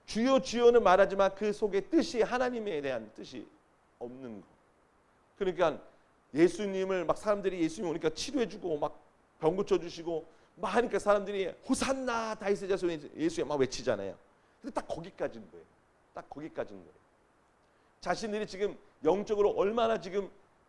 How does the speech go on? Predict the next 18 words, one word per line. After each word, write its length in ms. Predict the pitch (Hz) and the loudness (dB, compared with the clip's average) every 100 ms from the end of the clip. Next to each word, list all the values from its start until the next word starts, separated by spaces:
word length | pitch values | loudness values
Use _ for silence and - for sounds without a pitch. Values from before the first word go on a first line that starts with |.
| _ _ - | _ _ -20
심각한 680 | - - 294 277 247 226 | -14 -6 0 2 2 0
상황에 380 | 208 202 202 190 | -2 -2 -2 -2
있는지에 960 | 160 165 170 147 147 143 143 135 113 - - | -4 -6 -8 -8 -8 -6 -4 -4 -6 -10 -12
대해서는 520 | 131 123 123 127 139 110 | -8 -6 -6 -8 -10 -12
알지 240 | - 104 117 | -16 -14 -12
못하는 340 | 98 120 95 87 | -12 -12 -14 -14
거예요. 140 | 76 _ _ _ _ _ _ _ _ _ _ | -20 _ _ _ _ _ _ _ _ _ _
그러니까 320 | 156 135 123 110 | -8 -8 -6 -10
어떻게 220 | - 120 | -10 -16
해요? 60 | 180 _ _ _ _ _ | -16 _ _ _ _ _
예수님이 440 | 104 117 120 120 147 - _ _ - | -14 -12 -12 -16 -16 -20 _ _ -18
결국에는 500 | 107 107 107 104 123 _ _ | -16 -14 -14 -14 -16 _ _
필요가 260 | 220 - | -20 -18
없어지는 240 | - - - | -18 -20 -20
거예요. 220 | _ _ - | _ _ -20
그래서 180 | 113 | -12
예수를 340 | 113 110 127 190 - _ _ _ _ | -12 -10 -10 -10 -14 _ _ _ _
십자가에 540 | - - 147 123 | -20 -8 -6 -6